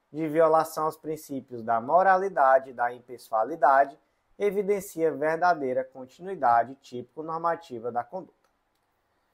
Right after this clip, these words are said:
Próximo julgado do dia foi inserido no Código de Processo Civil, destaque da seguinte forma:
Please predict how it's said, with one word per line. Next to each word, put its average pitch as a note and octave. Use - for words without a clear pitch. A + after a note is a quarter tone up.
Próximo A3
julgado C#3
do G3
dia E3+
foi F#3+
inserido C3+
no B2
Código E3+
de C3+
Processo A2+
Civil, E3+
destaque E3
da D#3+
seguinte E3
forma: A#2